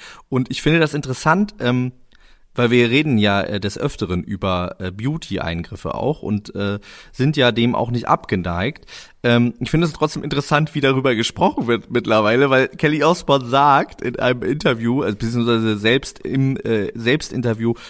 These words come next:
auf Instagram, sie hätte nichts machen lassen in ihrem Gesicht,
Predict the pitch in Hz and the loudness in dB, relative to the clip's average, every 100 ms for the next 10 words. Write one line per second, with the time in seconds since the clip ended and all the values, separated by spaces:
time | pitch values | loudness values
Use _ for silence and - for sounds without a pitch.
0 | - - 113 135 - 139 156 - 95 87 | -20 -2 0 0 -2 -4 -2 -2 -2 -2
1 | 92 127 - - - 110 110 151 165 135 | -4 -4 -8 -14 -10 -6 -2 0 2 2
2 | 131 - - 98 101 90 98 104 - 107 | 2 -2 -2 -2 -2 -4 -4 -6 -4 -4
3 | 110 110 120 151 - | -2 -2 -2 -4 -8